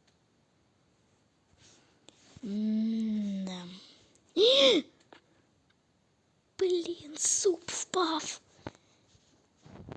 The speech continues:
Йо-моє. І тарілка розбилась, капець. М-да. Треба бистро спуститися,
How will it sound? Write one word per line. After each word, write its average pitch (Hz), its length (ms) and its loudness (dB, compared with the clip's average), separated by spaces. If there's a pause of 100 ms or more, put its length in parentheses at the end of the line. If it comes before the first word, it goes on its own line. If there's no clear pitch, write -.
(140)
Йо-моє. 320 480 -10 (1000)
І 311 60 -4
тарілка 339 680 -2
розбилась, 339 840 2
капець. 311 960 -6 (2500)
М-да. 220 600 -2 (920)
Треба 240 240 -6
бистро 247 380 0
спуститися, - 1040 -4